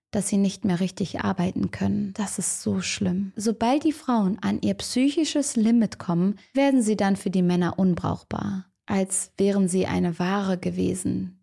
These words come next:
die kaputt gegangen ist. Die Opfer sind für immer traumatisiert. Die Zwangsprostitution hat für die Frauen eine schwerwiegende psychische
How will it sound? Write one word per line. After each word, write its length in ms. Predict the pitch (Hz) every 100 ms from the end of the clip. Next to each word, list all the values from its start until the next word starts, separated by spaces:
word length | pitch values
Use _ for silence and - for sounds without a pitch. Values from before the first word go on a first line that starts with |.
| -
die 240 | 185 - -
kaputt 440 | 185 - 196 -
gegangen 500 | 92 - 175 - - 175
ist. 360 | - - - _ -
Die 100 | 220
Opfer 320 | 202 - 208
sind 180 | 190 180
für 120 | 208
immer 320 | 202 185 185
traumatisiert. 1120 | - 196 180 180 - 185 - 180 190 - - _ -
Die 140 | 214
Zwangsprostitution 1300 | - 208 220 - - 202 - - 190 - 208 185 175
hat 140 | 185
für 100 | -
die 120 | 190 180
Frauen 420 | - 190 196 202
eine 340 | 196 185 185
schwerwiegende 1000 | 185 - - 208 233 202 196 190 185 185
psychische 760 | 185 - - 277 269 208 196